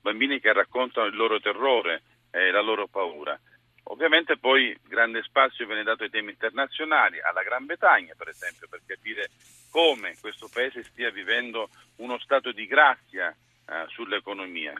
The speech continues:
C'è un'intervista al professor Giavazzi e poi ci occupiamo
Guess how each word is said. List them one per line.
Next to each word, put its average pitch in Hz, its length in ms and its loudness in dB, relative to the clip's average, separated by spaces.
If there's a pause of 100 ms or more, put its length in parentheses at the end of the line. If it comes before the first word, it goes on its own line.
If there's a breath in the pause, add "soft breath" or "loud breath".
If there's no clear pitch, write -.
(100)
C'è - 100 -14
un'intervista 92 540 -4
al 92 80 0
professor 87 420 -4
Giavazzi 160 580 0 (320 loud breath)
e 214 160 -2
poi 143 180 0
ci - 80 -6
occupiamo 117 600 -2